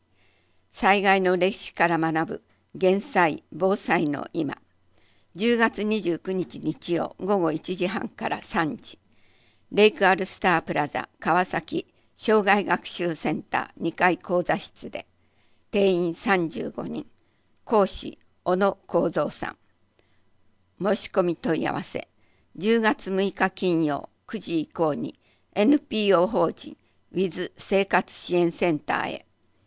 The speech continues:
電話ファックス、四六六の一九六三。一時保育あり、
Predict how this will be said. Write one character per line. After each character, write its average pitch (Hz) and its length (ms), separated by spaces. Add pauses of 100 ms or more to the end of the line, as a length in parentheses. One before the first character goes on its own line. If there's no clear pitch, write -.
(380)
電 202 240
話 190 140
フ - 60
ァ 180 80
ッ - 40 (120)
ク - 80
ス、 - 220 (340)
四 190 280
六 175 280
六 170 260
の 147 320
一 - 280
九 170 260
六 - 200
三。 - 320 (1040)
一 208 300
時 190 100
保 226 160
育 160 300
あ - 80
り、 - 160